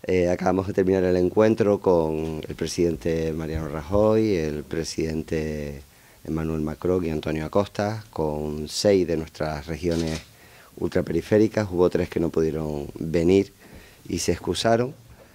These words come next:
y entre las seis, pues, estaba el presidente de Azores y el presidente de la Guayana Francesa. Y la verdad es que ha sido un encuentro satisfactorio. Eh, primero destacar lo, lo histórico del encuentro. Es la primera vez en más de veinte años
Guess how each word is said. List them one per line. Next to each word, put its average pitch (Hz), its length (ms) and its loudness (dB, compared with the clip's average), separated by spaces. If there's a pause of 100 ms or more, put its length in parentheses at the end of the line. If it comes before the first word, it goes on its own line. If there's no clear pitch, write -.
(300)
y 98 220 4
entre 87 640 4
las 82 160 -4
seis, 87 200 0
pues, 95 180 -6
estaba 87 260 -2
el 87 80 -2
presidente 80 1160 -2
de 85 200 -2
Azores 104 500 2
y 98 100 2
el 80 120 2
presidente 80 680 -4
de 78 180 -6
la 78 100 -6
Guayana 76 360 -4
Francesa. 76 540 -8 (880)
Y 101 220 6
la 92 100 4
verdad 92 140 4
es 98 40 -2
que 113 60 0
ha 113 40 0
sido 110 180 2
un 101 60 4
encuentro 101 320 0
satisfactorio. 117 800 0 (240)
Eh, 82 320 -4
primero 98 320 4
destacar 92 640 2
lo, 82 420 0
lo 90 120 6
histórico 98 500 4
del 82 100 2
encuentro. 107 480 2
Es 104 80 -6
la 85 120 -2
primera 82 300 0
vez 85 200 -2
en 82 80 -2
más 82 100 -2
de 80 80 -6
veinte 80 300 -2
años 85 340 2